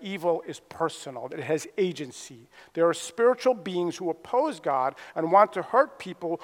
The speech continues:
who are made in God's image. That's really their entire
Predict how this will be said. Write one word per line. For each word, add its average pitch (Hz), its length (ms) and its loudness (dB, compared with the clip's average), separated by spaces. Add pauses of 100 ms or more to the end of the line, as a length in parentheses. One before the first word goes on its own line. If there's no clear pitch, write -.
(140)
who 190 160 -2
are 185 160 10
made 175 260 4
in 175 160 -4
God's 151 320 2
image. 147 320 2
That's 185 380 8
really 185 360 0
their 175 280 6
entire 196 640 6